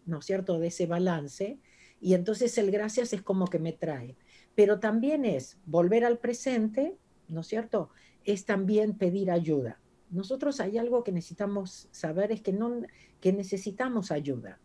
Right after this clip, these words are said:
que no est-, no podemos resolverlo con el intelecto. Entonces, pero que todos tenemos una conexión con todo el universo, o sea, todos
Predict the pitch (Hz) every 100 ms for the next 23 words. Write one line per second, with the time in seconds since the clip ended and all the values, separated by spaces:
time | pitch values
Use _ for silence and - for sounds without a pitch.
0 | _ - 165 165 180 185 - 175 208 196
1 | 208 262 247 190 180 170 165 170 165 160
2 | 160 156 147 143 147 139 120 - 139 -
3 | _ _ - - - 175 190 226 185 -
4 | 180 185 180 254 302 277 180 170 160 160
5 | 160 160 151 147 143 143 - 143 131 127
6 | - 143 151 220 233 226 196 180 180 254
7 | 240 143 139 170 160 240 277 277